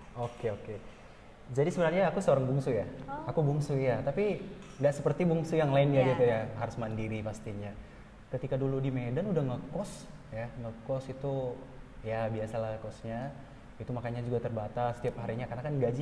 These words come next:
Speaker 1: cuman kecil.
Speaker 2: Oh.
Speaker 1: Ya, po-, pokoknya pas-pasan banget deh. Jadi di situ meskipun saya bungsu, apapun masalah saya di perantauan, saya nggak langsung cerita sama orang tua.
Speaker 2: Hmm.
Speaker 1: Saya malah simpan.
Speaker 2: Hmm.
Speaker 1: Karena saya juga orangnya,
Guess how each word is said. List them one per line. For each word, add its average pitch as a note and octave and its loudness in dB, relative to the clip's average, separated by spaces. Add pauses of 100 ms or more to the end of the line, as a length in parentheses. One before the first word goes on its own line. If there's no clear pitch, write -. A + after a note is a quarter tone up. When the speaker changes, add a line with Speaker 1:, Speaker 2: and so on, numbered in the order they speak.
Speaker 1:
cuman C3 -2
kecil. C#3 -2
Speaker 2:
Oh. D4 -6
Speaker 1:
Ya, E3 -2 (240)
po-, D3+ -6
pokoknya G3+ 0
pas-pasan G3 0
banget F3+ 2
deh. B2+ -2 (560)
Jadi A#2+ 4
di C3+ 2
situ F3 2 (480)
meskipun C#3 -2
saya C#3+ 4
bungsu, B2+ -2 (400)
apapun C#3 -6
masalah D3 -2
saya B2 0
di B2 -4
perantauan, B2 0 (240)
saya F3 0
nggak C#3 2
langsung C3+ -2
cerita C3 -4
sama B2 -4
orang B2+ -4
tua. B2 -2
Speaker 2:
Hmm. F3 -12
Speaker 1:
Saya D#3+ -2
malah F3 -2
simpan. C#3+ -4
Speaker 2:
Hmm. - -12
Speaker 1:
Karena E3 2
saya F#3+ 2
juga G3+ 8
orangnya, F3 2